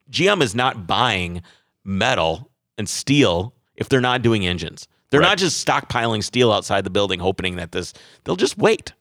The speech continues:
Speaker 2: Yeah.
Speaker 1: So that, that definitely flows downhill. So I'm gonna, for me, unions aren't anywhere near as important as they were during the Industrial Revolution.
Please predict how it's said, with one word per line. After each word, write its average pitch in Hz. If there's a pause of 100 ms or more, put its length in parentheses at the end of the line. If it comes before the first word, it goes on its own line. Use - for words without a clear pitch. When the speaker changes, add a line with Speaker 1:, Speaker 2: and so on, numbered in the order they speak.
(300)
Speaker 2:
Yeah. 92
Speaker 1:
So 123
that, 123
that 120
definitely 117
flows 95
downhill. 85 (280)
So 117
I'm 202
gonna, 233 (180)
for 170
me, 160 (460)
unions 156
aren't 127 (220)
anywhere 117
near 98
as 98
important 95
as 82
they 87
were 90
during 92
the 90
Industrial 85
Revolution. 82